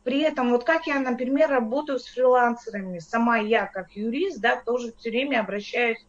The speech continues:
к специалистам. Я очень подробно, а, в мессенджерах описываю, пишу, что вы мне за эти деньги в такие-то сроки сделаете вот это, вот это, вот это. Да? И потом, когда мы заканчиваем, и у нас встает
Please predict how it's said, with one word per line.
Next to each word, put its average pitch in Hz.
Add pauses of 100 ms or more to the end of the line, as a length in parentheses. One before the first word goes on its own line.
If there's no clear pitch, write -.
(300)
к -
специалистам. 226 (280)
Я 247
очень 349
подробно, 254 (680)
а, 202
в 202
мессенджерах 247
описываю, 240 (120)
пишу, 294
что 240
вы 330
мне 285
за 277
эти 294
деньги 233
в -
такие-то 269
сроки 254
сделаете 277 (240)
вот 226
это, 311
вот 240
это, 269
вот 240
это. 233 (640)
Да? 277 (220)
И 240
потом, 320
когда 285
мы 277
заканчиваем, 240
и 247
у 254
нас 269
встает 254